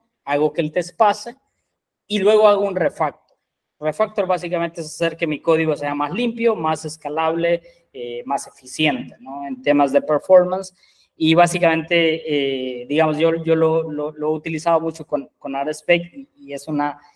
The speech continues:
es una, una excelente approach que podemos nosotros seguir.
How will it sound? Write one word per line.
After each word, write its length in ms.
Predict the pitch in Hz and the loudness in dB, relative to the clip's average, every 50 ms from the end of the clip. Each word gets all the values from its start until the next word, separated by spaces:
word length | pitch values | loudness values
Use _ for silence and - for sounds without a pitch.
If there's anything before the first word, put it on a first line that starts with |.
| _ _ _ _ - | _ _ _ _ -10
es 180 | 139 135 - | -10 -8 -4
una, 840 | 156 143 135 135 139 135 131 131 131 131 127 123 120 117 - _ _ _ _ _ _ _ _ | -2 -2 0 0 0 0 0 0 0 0 -2 -2 -4 -8 -12 _ _ _ _ _ _ _ _
una 180 | - 160 160 160 | -2 0 0 0
excelente 800 | 156 - - 160 147 151 160 160 160 156 160 160 170 156 147 | 0 0 -2 -2 0 2 2 2 0 -2 -2 0 4 4 4
approach 440 | 139 - - 143 156 160 156 - - | 4 4 2 0 0 0 0 -2 -6
que 100 | - 143 | -12 -10
podemos 360 | 123 - 135 135 135 139 139 | -4 -2 -2 -2 -2 -2 -6
nosotros 480 | 131 139 123 123 127 123 - 127 120 - | -8 -8 -10 -10 -12 -10 -10 -10 -10 -12
seguir. 360 | - 107 104 110 113 113 - | -14 -18 -20 -20 -20 -20 -20